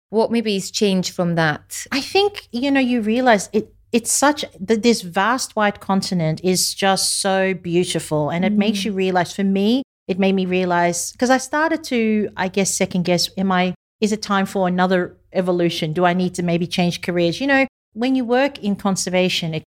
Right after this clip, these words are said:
Speaker 2: can be quite heavy. It can be quite a lot of doom and gloom. And I always believe in conservation optimism to keep it going. But it really does carry, you know, some kind of burden, as you said, to, to work on the science and to try and disseminate it. So I think for me,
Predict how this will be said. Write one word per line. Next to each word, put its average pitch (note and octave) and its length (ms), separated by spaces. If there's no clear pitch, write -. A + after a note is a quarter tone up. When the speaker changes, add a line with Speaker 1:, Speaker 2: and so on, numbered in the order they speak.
Speaker 2:
can A#3+ 160
be G3+ 80
quite E3 300
heavy. G3+ 500
It F#3+ 80
can F#3 160
be F3 120
quite F3 320
a - 20
lot F3 200
of D3+ 140
doom D#3+ 240
and D#3 140
gloom. D#3+ 360
And E3 100
I E3 140
always F3 440
believe D#3+ 360
in D#3 80
conservation D#3 560
optimism E3 600
to E3 100
keep E3 240
it D3+ 80
going. D#3 280
But A3+ 100
it A#3 120
really B3 380
does G3+ 440
carry, F#3 520
you G#3+ 120
know, E3+ 100
some F3+ 200
kind F3 200
of D3+ 140
burden, E3 500
as F#3 200
you F3+ 80
said, E3 360
to, E3+ 200
to E3+ 100
work F#3 440
on F3+ 100
the F3 80
science E3+ 520
and D3+ 100
to - 120
try F#3 260
and F#3 80
disseminate D#3+ 640
it. C#3+ 140
So G#3 440
I G#3 100
think D4 300
for - 160
me, G3+ 600